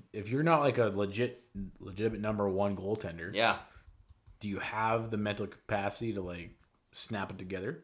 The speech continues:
Speaker 2: Just, just like that,
Speaker 1: And is
Speaker 2: like,
Speaker 1: that gonna
Speaker 2: get
Speaker 1: be an
Speaker 2: it
Speaker 1: issue
Speaker 2: going.
Speaker 1: for us? Although,
Speaker 2: I, I
Speaker 1: although,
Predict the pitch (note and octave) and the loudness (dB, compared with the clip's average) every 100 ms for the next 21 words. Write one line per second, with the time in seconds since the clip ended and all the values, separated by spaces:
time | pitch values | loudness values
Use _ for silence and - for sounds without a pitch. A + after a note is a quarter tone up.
0 | F#2 F2+ - - F#2+ - F2 - D2+ E2+ | -6 -4 -4 -4 -4 -2 -4 -4 -2 0
1 | G2 A2+ A2+ B2 A#2 A#2 A2+ A2+ A2+ F#2+ | 2 2 4 4 2 2 0 -2 -2 -2
2 | A2 D#3+ - - _ _ _ - _ - | -2 -4 -6 -16 _ _ _ -20 _ -20
3 | - - - - G2+ A2+ C3 A#2+ - A#2+ | -20 -20 -16 -2 4 8 6 4 6 8
4 | C3+ | 12